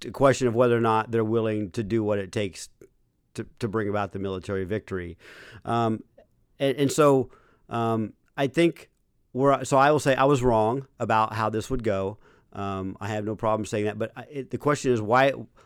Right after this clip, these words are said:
I'll give you my opinion now why I think I was wrong.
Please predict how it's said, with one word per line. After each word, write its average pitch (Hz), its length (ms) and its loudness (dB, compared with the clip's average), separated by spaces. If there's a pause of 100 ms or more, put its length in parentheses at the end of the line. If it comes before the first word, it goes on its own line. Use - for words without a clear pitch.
(540)
I'll 131 120 0
give 143 140 2
you 143 80 4
my 131 220 6
opinion 131 480 4
now 117 220 0
why 131 420 4
I 113 160 -4
think 107 280 -6
I 104 120 -6
was 98 200 -6
wrong. 95 400 -4